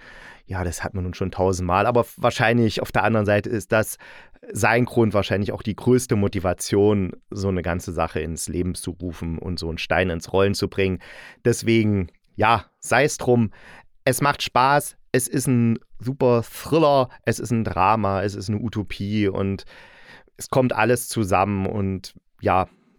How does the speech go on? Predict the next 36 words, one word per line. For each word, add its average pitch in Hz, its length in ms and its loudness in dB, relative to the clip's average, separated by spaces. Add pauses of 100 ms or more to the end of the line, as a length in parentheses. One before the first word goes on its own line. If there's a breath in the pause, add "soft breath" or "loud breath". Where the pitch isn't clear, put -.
(280 soft breath)
anhören 139 680 2 (200)
und 117 400 2 (260)
in 110 120 0
der 104 100 2
dritten - 260 -2
Staffel 98 600 2
und 101 300 -4
die, 98 260 -4
wie 107 100 0
gesagt, 92 340 0
die 117 60 0
hört 135 220 2
sich - 180 -4
schnell 95 280 0
weg. - 240 0 (360 loud breath)
Darum 101 480 2 (140)
meine 104 360 0
Empfehlung 117 680 0
für - 240 -2
die 104 100 -2
dritte 95 320 -6
Staffel 85 440 -4
von 113 520 0
Moorland, 107 720 2 (160 loud breath)
die 127 100 2
ihr 156 140 4
noch 131 180 2
bis - 360 -2
zum 123 240 2
vierten - 640 -2
April 123 720 0
in 123 180 0
der - 160 0
A 113 220 2
R 113 60 0
D 101 220 0